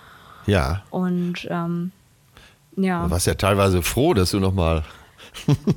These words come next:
Speaker 2: Ja.
Speaker 1: Obwohl, dran arbeiten kann man ja jederzeit.
Speaker 2: Das stimmt.
Speaker 1: Jetzt heißt das Programm ja Jungfrau. Was ist der, äh, rote Faden? Ist denn da so alles drin, äh,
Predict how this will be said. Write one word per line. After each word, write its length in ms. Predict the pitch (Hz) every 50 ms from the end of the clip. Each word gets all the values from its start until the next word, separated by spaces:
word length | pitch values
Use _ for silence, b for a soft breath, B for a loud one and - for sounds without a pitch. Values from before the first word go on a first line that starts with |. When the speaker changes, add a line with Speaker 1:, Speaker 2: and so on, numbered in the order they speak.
| - B B B B B B B B
Speaker 2:
Ja. 220 | 214 208 208 208 -
Speaker 1:
Obwohl, 100 | 104 101
dran 180 | 92 107 104
arbeiten 300 | 92 87 120 131 127 127
kann 140 | - 139 127
man 100 | 131 127
ja 120 | 120 113
jederzeit. 540 | 107 107 113 135 139 135 120 - - 85 73
Speaker 2:
Das 100 | - -
stimmt. 200 | - - 98 -
Speaker 1:
Jetzt 200 | 123 120 95 -
heißt 200 | 135 156 180 -
das 100 | 185 156
Programm 340 | - - 160 143 160 175 175
ja 80 | 165 151
Jungfrau. 520 | 139 131 151 175 170 - - 87 76 78
Was 160 | 82 135 143 -
ist 160 | 175 - -
der, 260 | 170 151 - - -
äh, 160 | 73 - -
rote 360 | - 117 120 139 143 - 139
Faden? 320 | 120 - 123 92 71 67 - B B B B B B B
Ist 200 | - 160 - -
denn 160 | 185 170 156 139
da 260 | 143 139 139 143 147
so 420 | 123 135 143 135 131 120 - - - _ _ _ _ _ - - _
alles 580 | 110 127 139 143 143 139 131 - - - - - _
drin, 640 | - 110 98 110 131 139 147 151 151 147 135 120 123 117 110 B B B -
äh, 340 | 139 131 120 117 110 98